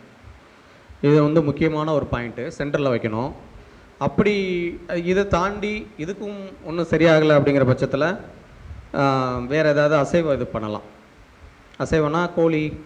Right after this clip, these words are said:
இது மாதிரி விஷயங்கள்லாம். கோழிலாம் ரொம்ப எக்ஸலண்ட்டாக வேலை செய்யும். அதுவும் ஒரு நல்ல செவ-, சேவலா அது மாதிரி எடுத்துட்டு, நிச்சயமா அதை யாரு பண்றாங்களோ அவங்க எடுத்துட்டு போயிடக்கூடாது. அந்த இடத்துலயே போட்டுறணும், இல்லைன்னா யாருக்காவது கொடுத்துடணும். போட்டுறது பெட்டர்.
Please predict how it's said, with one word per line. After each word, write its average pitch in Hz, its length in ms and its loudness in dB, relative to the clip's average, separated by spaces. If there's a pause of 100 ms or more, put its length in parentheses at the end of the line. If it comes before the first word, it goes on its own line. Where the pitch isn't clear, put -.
(140)
இது 127 140 -2
மாதிரி 123 280 0
விஷயங்கள்லாம். 117 340 -6 (100)
கோழிலாம் 151 260 4
ரொம்ப 135 240 2
எக்ஸலண்ட்டாக 143 300 -2
வேலை 127 160 -2
செய்யும். 156 220 -4
அதுவும் 165 320 -2 (640)
ஒரு 123 600 2
நல்ல 147 520 0
செவ-, 139 440 0
சேவலா 139 520 0
அது 127 180 -6
மாதிரி 127 240 -2
எடுத்துட்டு, 123 520 -2 (400)
நிச்சயமா 190 280 0
அதை 170 220 0 (320)
யாரு 156 320 2
பண்றாங்களோ 170 540 -2
அவங்க 127 500 -2 (260)
எடுத்துட்டு 147 340 0
போயிடக்கூடாது. 104 400 -2 (960)
அந்த 135 220 0
இடத்துலயே 156 320 2
போட்டுறணும், 151 360 -2
இல்லைன்னா 151 580 -2
யாருக்காவது 131 420 -6
கொடுத்துடணும். 131 360 -6
போட்டுறது 160 300 0 (100)
பெட்டர். 123 220 -2